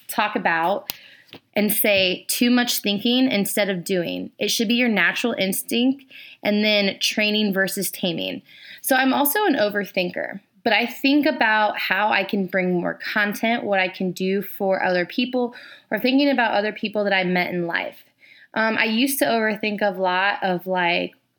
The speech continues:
well, my interactions with that person, or I could have done that better, or I wonder what they think of me.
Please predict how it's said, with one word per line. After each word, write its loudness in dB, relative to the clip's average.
well, -2
my -2
interactions -2
with -6
that -4
person, -4
or -6
I -6
could -8
have -4
done 0
that -4
better, 0
or -4
I 0
wonder -2
what 0
they -2
think -4
of -2
me. 2